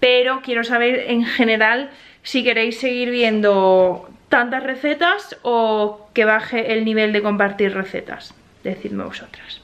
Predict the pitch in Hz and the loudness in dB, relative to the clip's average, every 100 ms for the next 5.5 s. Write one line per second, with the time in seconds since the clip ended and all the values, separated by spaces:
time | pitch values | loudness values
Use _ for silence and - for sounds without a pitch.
0 | - _ _ _ _ _ - 277 269 262 | -20 _ _ _ _ _ -8 -4 -2 -2
1 | 247 226 220 - 208 202 - 240 247 240 | 0 -2 -2 -4 -4 -4 -6 0 2 4
2 | 240 262 247 269 277 269 269 277 302 - | 0 0 2 2 2 2 0 -2 -4 -2
3 | 339 339 330 262 254 277 302 311 294 254 | 0 0 0 -4 -4 -4 -2 -2 -2 0
4 | 247 247 - 254 247 247 254 240 233 226 | 0 0 0 2 2 0 0 0 2 0
5 | 226 226 294 339 | 0 0 -2 0